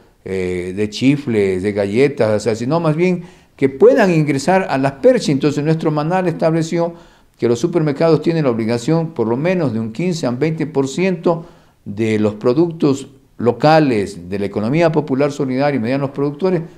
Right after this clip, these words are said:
puedan ingresar a la, a las perchas de los mercados, de los supermercados. Nosotros creemos que los resultados de, de trabajar con los comités de usuarios han sido que l-, les comentamos que cuando vieron las salvaguardas,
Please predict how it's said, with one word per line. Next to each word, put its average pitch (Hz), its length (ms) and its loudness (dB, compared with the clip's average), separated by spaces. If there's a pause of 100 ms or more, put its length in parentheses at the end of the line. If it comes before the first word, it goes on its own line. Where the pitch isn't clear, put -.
(180)
puedan 190 320 6
ingresar 123 460 2
a 117 40 2
la, 104 400 -4
a 104 120 -2
las 104 140 0
perchas 120 360 0
de 98 60 2
los 90 160 -4
mercados, 85 400 -6
de 98 80 -4
los 92 100 -6
supermercados. 87 880 -6 (560)
Nosotros 160 720 0
creemos 214 440 2
que - 180 0
los 131 180 6
resultados 170 800 0
de, 110 540 2 (480)
de 110 160 -4
trabajar 123 560 2
con 156 140 0
los 120 100 0
comités 120 400 0
de 170 60 2
usuarios 160 600 0 (420)
han 139 160 -2
sido 190 400 2
que 139 260 -2
l-, 127 580 0
les 127 120 0
comentamos 151 540 2
que 160 120 -6
cuando 127 260 -2
vieron 180 260 0
las 131 140 0
salvaguardas, 170 840 0